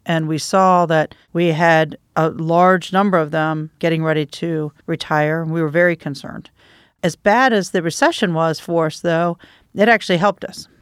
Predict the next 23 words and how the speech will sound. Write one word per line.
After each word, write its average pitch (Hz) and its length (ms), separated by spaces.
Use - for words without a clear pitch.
because 156 320
people 165 260
were 147 120
looking 156 320
at 147 180
the 180 100
retirement 196 440
accounts 170 460
and 160 80
other 151 200
things 147 400
that 147 140
the 143 200
economy 170 580
impacted, 156 640
and 165 100
that 170 120
sort 185 180
of 151 240
s-, - 260
extended 147 500
that 147 140
out. 135 220